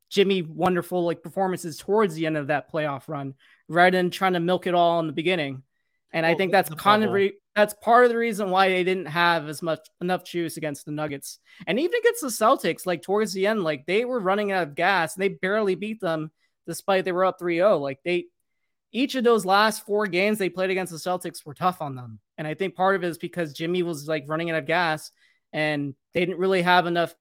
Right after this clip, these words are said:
Speaker 1: I didn't think they had enough depth last season to really push it more than what they were able, they were able to do. Definitely not the year before because obviously, like, shit happened with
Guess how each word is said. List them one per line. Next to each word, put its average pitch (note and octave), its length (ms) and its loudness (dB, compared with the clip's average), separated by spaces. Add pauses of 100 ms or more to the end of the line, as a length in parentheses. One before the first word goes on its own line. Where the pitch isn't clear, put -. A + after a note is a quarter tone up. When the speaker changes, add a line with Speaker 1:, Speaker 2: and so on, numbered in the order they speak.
(140)
Speaker 1:
I A3 140 6
didn't C4+ 140 4
think B3+ 140 -4
they A#3 40 4
had A3+ 100 2
enough G3 260 0
depth F3+ 200 2
last D#3+ 300 0
season D3 420 -6 (320)
to E3+ 100 -10
really D#3+ 360 -4 (100)
push F#3 240 -2
it F3+ 140 -4
more E3 300 0
than D#3 120 -2
what D#3 120 -2
they D3 120 -8
were D3+ 80 -4
able, C#3+ 280 -8 (120)
they D#3+ 140 -4
were D#3+ 120 -6 (100)
able G3+ 300 4
to E3 140 -8
do. C#3+ 340 -10 (500)
Definitely C4+ 360 6
not A#3 240 4
the G#3+ 60 -2
year G3 140 2
before E3+ 580 0
because F3+ 420 -6
obviously, D#3 400 -2
like, D3 260 -4 (800)
shit F3 240 -2
happened E3 360 2
with D#3+ 180 -2